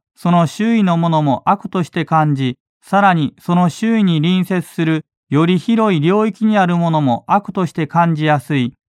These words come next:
こうして彼の心には暗黒なるものが次々と広がり、それがまるで黒々とした実在であるかのような印象が生まれるのである。朗読を終わります。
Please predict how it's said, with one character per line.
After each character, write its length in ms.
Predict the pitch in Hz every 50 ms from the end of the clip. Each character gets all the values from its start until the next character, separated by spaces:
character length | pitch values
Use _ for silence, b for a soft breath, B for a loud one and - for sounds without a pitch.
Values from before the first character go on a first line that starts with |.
| _ _ _ _ _ _ _ _ _ _
こ 220 | - 185 185 202 208
う 60 | 190
し 80 | - -
て 300 | - 190 180 - - _
彼 240 | - 208 220 214 208
の 160 | 190 175 -
心 380 | - 190 180 214 208 208 196 185
に 100 | 175 170
は 300 | 156 135 127 - - _ -
暗 240 | 156 175 202 208 202
黒 240 | - 220 - - 208
な 120 | 202 190
る 120 | 180 180 170
も 100 | 170 165
の 140 | 156 151
が 100 | 143 139
次 300 | 135 - - 220 233 220 180
々 220 | - 196 175 170
と 120 | - 160 143
広 300 | - - 156 156 151 143
が 100 | 143 143
り、 200 | 135 127 127 - _ _ _ _
そ 180 | - - 175 185
れ 100 | 190 175
が 140 | 180 170
ま 160 | 170 175 180 175
る 120 | 175 175
で 260 | 170 170 165 156 - _
黒 280 | - - 170 190 220 233
々 200 | 226 214 202 190
と 140 | 175 175 165
し 80 | -
た 200 | - - 160 147
実 280 | 139 143 156 - - -
在 220 | 220 214 220 220
で 100 | 196 214
あ 80 | 208 196
る 100 | 196 185
か 140 | - 180 175
の 140 | 170 160 165
よ 160 | 165 165 160
う 40 | 151
な 140 | 143 131
印 220 | 117 127 165 196 202
象 280 | - - 214 202 196
が 200 | 185 190 180 - -
生 100 | 156 156
ま 160 | 175 190 190
れ 120 | 196 190
る 80 | 185 180
の 160 | 175 170 170
で 160 | 190 202 190
あ 100 | 165 143
る。 160 | 120 113 110 - _ _ _ _ _ _ _ _ _ _ _ _ _ _ _ _ _ _ _ _ _ _ _ _ _ _ _ _
朗 240 | - 160 170 190 190
読 260 | 180 185 - - 185 190
を 100 | 196 -
終 140 | - 143 151
わ 60 | 151
り 120 | 147 147
ま 160 | 143 139 135
す。 120 | 131 -